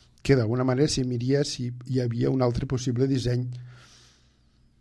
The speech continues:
L'altre dia va sortir pels dia-, pel diari, el Mes Ebre, que recordar, o el Diari de Tarragona, que Urbanisme havia aprovat definitivament el pla parcial del sector vint-i-dos B u. Bo, bo, així,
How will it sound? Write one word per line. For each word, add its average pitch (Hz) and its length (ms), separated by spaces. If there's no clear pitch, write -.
L'altre 120 320
dia 123 240
va 156 80
sortir 127 240
pels 113 320
dia-, 120 320
pel 113 240
diari, 135 380
el 107 160
Mes 110 240
Ebre, 139 160
que 123 160
recordar, 107 560
o 110 160
el 107 80
Diari 110 240
de 113 80
Tarragona, 120 560
que 135 240
Urbanisme 120 560
havia 127 240
aprovat 123 480
definitivament 120 800
el 123 160
pla 113 160
parcial 139 560
del 127 180
sector 120 380
vint-i-dos 117 480
B 110 160
u. 107 160
Bo, 107 240
bo, 101 160
així, 120 240